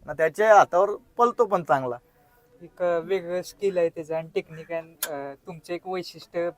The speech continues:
Speaker 2: प्रेम आहे म्हणावं लागेल त्या अच्युतवरती, कारण
Speaker 1: अच्युतवर
Speaker 2: रील
Speaker 1: प्रेम
Speaker 2: स्टार
Speaker 1: आहे
Speaker 2: पण
Speaker 1: ना,
Speaker 2: आहे तो.
Speaker 1: अच्युत, आ-, अच्युत पण चांगला पोरगा आहे आणि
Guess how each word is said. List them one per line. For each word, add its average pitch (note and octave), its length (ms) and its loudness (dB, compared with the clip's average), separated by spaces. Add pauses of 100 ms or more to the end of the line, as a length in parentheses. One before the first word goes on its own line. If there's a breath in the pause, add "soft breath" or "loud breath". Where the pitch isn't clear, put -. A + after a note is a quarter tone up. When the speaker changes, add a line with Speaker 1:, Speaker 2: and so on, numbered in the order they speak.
Speaker 2:
प्रेम F3 220 -8
आहे D#3+ 80 0
म्हणावं D3 280 -6
लागेल C#3 300 -10
त्या D3+ 160 2
अच्युतवरती, D3 560 -6
कारण E3 260 0
Speaker 1:
अच्युतवर F3+ 480 4
Speaker 2:
रील A3+ 120 0
Speaker 1:
प्रेम F#3+ 160 8
Speaker 2:
स्टार A3+ 140 12
Speaker 1:
आहे F#3+ 100 12
Speaker 2:
पण G3+ 60 6
Speaker 1:
ना, F#3+ 80 12
Speaker 2:
आहे E3 180 12
तो. - 60 -10
Speaker 1:
अच्युत, F#3 300 -4
आ-, D3+ 420 6
अच्युत F3 280 2
पण F#3 120 -2
चांगला D#3 340 6
पोरगा D3 380 4
आहे C3+ 120 8
आणि D#3 400 -2